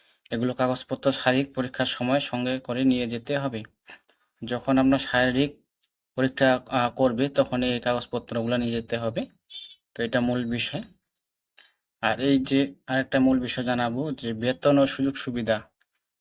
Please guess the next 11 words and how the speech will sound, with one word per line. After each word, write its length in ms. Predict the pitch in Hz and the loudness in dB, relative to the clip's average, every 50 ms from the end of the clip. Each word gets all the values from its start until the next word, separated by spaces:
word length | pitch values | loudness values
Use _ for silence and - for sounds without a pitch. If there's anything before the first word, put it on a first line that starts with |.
| _ _ _ _ _ | _ _ _ _ _
অনেকে 340 | - 127 131 127 - 143 135 | 0 0 0 2 2 2 4
জানতে 540 | 127 135 139 135 135 135 135 131 - 139 131 | 6 6 6 6 6 4 4 2 0 -2 0
চান 360 | - - 131 127 131 131 127 | 2 4 4 6 6 4 4
যে 340 | 120 120 123 120 120 117 - - _ _ _ _ _ _ _ _ _ _ _ - | 2 0 -2 -4 -4 -6 -8 -12 _ _ _ _ _ _ _ _ _ _ _ -4
কি 120 | 143 135 | -2 -2
কি 160 | - - 147 | 0 0 -2
সুযোগ 300 | 139 - - 127 131 131 | -2 -2 0 0 0 -2
সুবিধা 340 | - - - 127 127 127 123 | -2 -2 -2 -2 -2 -2 -4
থাকে 240 | - - 117 - 127 | -6 -6 -6 -4 -4
সেনাবাহিনীর 640 | - - 123 123 123 117 117 117 117 120 127 131 - | -4 -2 0 0 2 2 2 2 2 0 -2 -4 -6
ক্ষেত্রে। 500 | - 117 113 - - 117 123 196 - | -8 -10 -8 -6 -4 -4 -4 -4 -4